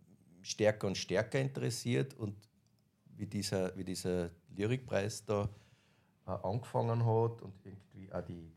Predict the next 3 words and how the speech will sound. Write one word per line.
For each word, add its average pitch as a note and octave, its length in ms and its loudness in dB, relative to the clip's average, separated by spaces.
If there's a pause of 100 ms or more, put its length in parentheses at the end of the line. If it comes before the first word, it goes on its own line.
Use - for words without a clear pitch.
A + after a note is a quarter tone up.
(100)
die D#2+ 180 -18
Einsendungen, A#2 1040 2 (1500)
äh, F2+ 380 -4